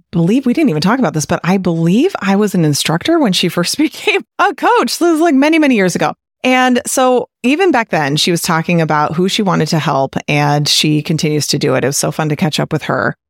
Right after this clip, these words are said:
So she is the spouse of a doctor, and she helps people who are married to doctors with their marriage and their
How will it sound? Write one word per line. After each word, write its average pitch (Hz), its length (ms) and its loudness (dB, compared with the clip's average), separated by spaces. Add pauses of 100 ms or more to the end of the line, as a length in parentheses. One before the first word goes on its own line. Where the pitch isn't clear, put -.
(300)
So 226 480 0
she 269 420 2
is 185 460 0
the 160 580 0
spouse - 500 -2
of 214 80 0
a 208 60 -2
doctor, 147 540 0 (520)
and 170 680 2 (480)
she 185 500 0
helps - 760 -2 (340)
people 156 340 0
who 170 80 0
are 165 140 2
married 143 400 0
to 190 100 -2
doctors 196 480 -2
with 151 260 -2
their 151 420 0
marriage 143 380 0
and 143 120 0
their 135 280 0